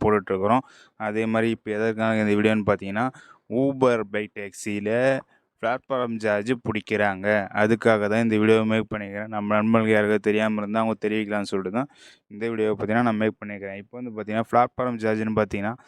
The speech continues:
Rapido ஓட்டுறவங்களுக்கு நிறைய பேருக்கு தெரியும். பிளாட்ஃபார்ம் சார்ஜ்னு ஒண்ணு வந்து பிடிப்பாங்க உங்க ரேட் கார்டில். அப்படி இல்லைன்னா உங்களுடைய ஏர்னிங்ஸில் ஒரு ட்ரிப்பில் வந்து நீங்க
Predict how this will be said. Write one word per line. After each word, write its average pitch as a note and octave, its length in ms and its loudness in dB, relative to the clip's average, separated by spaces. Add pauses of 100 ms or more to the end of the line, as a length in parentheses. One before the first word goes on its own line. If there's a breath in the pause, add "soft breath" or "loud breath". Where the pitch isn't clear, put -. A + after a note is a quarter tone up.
(300 soft breath)
Rapido A#2+ 540 0
ஓட்டுறவங்களுக்கு G#2+ 580 0
நிறைய G#2+ 320 4
பேருக்கு A2 280 2
தெரியும். G#2 380 0 (280 soft breath)
பிளாட்ஃபார்ம் A2 540 -4
சார்ஜ்னு G#2+ 400 2
ஒண்ணு G#2+ 120 0
வந்து G#2 260 0 (120)
பிடிப்பாங்க G#2 400 2
உங்க A2+ 220 0
ரேட் A2 240 0
கார்டில். G#2+ 360 2 (520)
அப்படி A2 320 -6
இல்லைன்னா G#2+ 380 -2
உங்களுடைய A2 580 4
ஏர்னிங்ஸில் A2+ 400 2 (440)
ஒரு A2 320 -10
ட்ரிப்பில் A#2+ 340 -14
வந்து A2+ 180 -8
நீங்க A2 320 -2